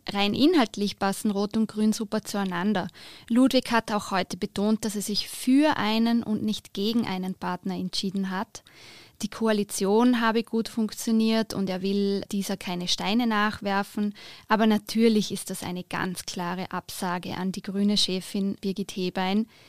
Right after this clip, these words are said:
die immerhin das beste grüne Wahlergebnis eingefahren hat. Das darf man nicht vergessen. Ludwig wird eben nachgesagt, wie du schon ganz richtig gesagt hast,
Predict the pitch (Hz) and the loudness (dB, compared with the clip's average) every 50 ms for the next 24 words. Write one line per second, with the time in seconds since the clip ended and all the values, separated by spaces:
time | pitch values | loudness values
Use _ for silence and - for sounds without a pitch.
0 | _ _ _ _ _ - 208 208 208 202 202 208 - - 240 247 247 240 240 240 | _ _ _ _ _ 0 2 4 6 6 4 4 4 6 6 8 8 8 6 6
1 | 233 226 226 214 - - 208 214 208 - 226 - - 208 214 202 202 180 170 185 | 4 4 2 0 -2 -2 -2 -2 -2 -2 -6 -4 -2 0 0 0 0 0 0 2
2 | 208 254 254 - 208 190 185 202 190 - - 190 185 190 202 190 - - 185 180 | 2 2 0 0 0 -2 0 -2 -2 -2 -4 -4 -4 -4 -4 -4 -6 -6 -4 -4
3 | 180 185 190 190 175 175 - - - - - - 196 190 - - - 185 175 - | -4 -4 -4 -4 -6 -6 -8 -8 -10 -10 -10 -10 -10 -12 -10 -8 -8 -8 -6 -4
4 | 196 196 190 - - - 196 - - 202 214 - - - 190 180 180 - - - | -4 -4 -4 -4 -6 -8 -8 -6 -6 -6 -6 -6 -6 -6 -8 -8 -8 -10 -16 -20
5 | - - - - - _ - 214 240 262 233 269 277 - - 262 254 - - - | -20 -20 -20 -20 -20 _ -2 2 2 2 2 2 -2 0 0 0 0 0 -2 -2
6 | 226 220 233 233 220 208 208 - - - 233 - 220 208 208 - - 220 214 226 | -2 0 0 2 2 2 2 0 -2 -4 -4 -2 -2 -4 -4 -4 -4 -2 0 0
7 | 214 - 214 220 220 208 208 214 - 226 220 226 208 - - 247 220 - - - | 0 0 0 0 0 0 -2 -4 -4 -4 -4 -4 -4 -4 -6 -6 -6 -6 -8 -8
8 | - 233 208 - 220 190 196 202 - - - 233 226 - - | -8 -10 -8 -4 -2 -2 -2 -2 -4 -6 -8 -8 -8 -8 -12